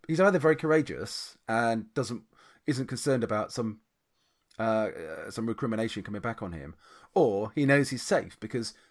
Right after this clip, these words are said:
who would kill a Alam Temple dance master or bard or something? 'Cause maybe that is just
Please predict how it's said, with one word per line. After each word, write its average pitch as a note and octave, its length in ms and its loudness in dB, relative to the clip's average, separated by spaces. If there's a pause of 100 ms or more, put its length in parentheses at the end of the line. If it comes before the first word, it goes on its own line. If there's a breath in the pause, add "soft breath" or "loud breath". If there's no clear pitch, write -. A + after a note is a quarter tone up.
who A#3 160 0
would E3+ 200 0
kill E2+ 440 -2 (560)
a A#2 300 2 (460)
Alam C3+ 340 6
Temple B2+ 640 -2
dance C3 320 2
master F#2+ 560 -4 (120)
or G2 400 4
bard G2+ 460 2
or E2 80 -6
something? E2 540 -10 (320)
'Cause - 220 -4 (200)
maybe D3 240 4
that D3 160 4
is C#3+ 120 -2
just - 300 -6